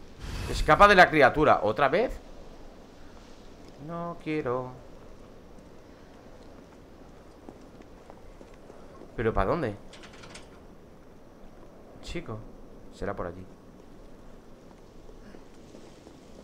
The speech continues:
Oye, munición como si nada, ¿no? No se ve,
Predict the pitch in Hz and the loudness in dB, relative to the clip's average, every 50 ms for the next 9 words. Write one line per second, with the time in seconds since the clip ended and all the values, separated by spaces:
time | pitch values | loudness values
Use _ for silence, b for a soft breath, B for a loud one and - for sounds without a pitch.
0 | - - - - - - - - - - - - - - - - - - - - | -20 -20 -20 -20 -18 -18 -18 -20 -18 -20 -20 -20 -20 -20 -20 -20 -20 -20 -20 -20
1 | - - - - - - 113 139 160 160 135 117 123 135 135 135 139 117 - - | -20 -20 -20 -20 -8 -6 -2 2 4 4 4 4 2 0 -2 -2 -2 -4 0 2
2 | 160 170 180 190 185 202 185 175 165 - - 139 127 135 143 135 127 120 120 127 | 6 6 6 6 4 2 2 4 2 2 0 0 4 4 6 8 8 6 6 6
3 | 143 160 208 262 - - - - - - - - - - - - - - - - | 2 0 0 -4 -8 -16 -18 -20 -20 -20 -20 -20 -20 -20 -20 -20 -20 -20 -20 -20
4 | - - - - - - - - - - - - - - - - - - - - | -20 -20 -20 -20 -20 -20 -20 -20 -20 -20 -20 -20 -20 -20 -20 -20 -20 -20 -20 -20
5 | - - - - - - - - - - - 104 104 101 - - 107 95 95 92 | -20 -20 -20 -20 -20 -20 -20 -20 -20 -18 -16 -14 -12 -12 -8 -6 -4 -4 -4 -6